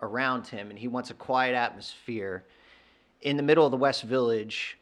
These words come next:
on a Saturday afternoon when it's, like, sixty-five degrees out and everybody's having a great time.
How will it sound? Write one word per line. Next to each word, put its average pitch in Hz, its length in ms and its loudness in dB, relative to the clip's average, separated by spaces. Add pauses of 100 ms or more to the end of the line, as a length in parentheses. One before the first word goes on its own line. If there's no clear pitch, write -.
on 123 140 0
a 110 40 -4
Saturday 135 580 4
afternoon 117 800 -2
when 120 140 -6
it's, 113 320 -4
like, 113 260 -2
sixty-five 120 800 0
degrees 120 360 -2
out 107 160 2
and 107 80 -10
everybody's 107 360 -4
having 104 240 -2
a 101 40 -10
great 107 280 -6
time. 160 380 -4